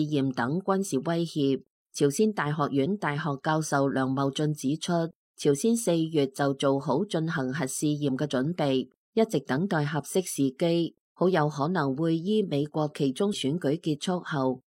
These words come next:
拜登政府對朝鮮政策強度嚟決定第七次核試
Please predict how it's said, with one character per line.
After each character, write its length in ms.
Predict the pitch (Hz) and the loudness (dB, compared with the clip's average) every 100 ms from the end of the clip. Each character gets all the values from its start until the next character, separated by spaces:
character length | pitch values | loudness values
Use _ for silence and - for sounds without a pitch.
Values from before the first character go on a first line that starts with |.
| _ | _
拜 160 | - 175 | -2 0
登 200 | 214 220 | 0 -2
政 260 | 220 156 156 | 0 -2 -2
府 220 | 135 180 | -2 0
對 220 | 170 151 | 0 -2
朝 180 | - 135 | 0 0
鮮 280 | 131 208 208 | 2 0 0
政 220 | 160 151 | -2 -2
策 220 | 185 151 | -2 -4
強 240 | - 135 131 | -2 -2 -2
度 280 | 143 139 139 _ | 0 0 0 _
嚟 220 | 147 139 135 | 0 0 0
決 220 | 170 160 | -2 -2
定 240 | - 143 143 | 0 0 0
第 160 | 143 143 | -2 -2
七 140 | 220 | -4
次 280 | 220 160 156 | -4 -2 -2
核 100 | 151 | -4
試 180 | 131 | -4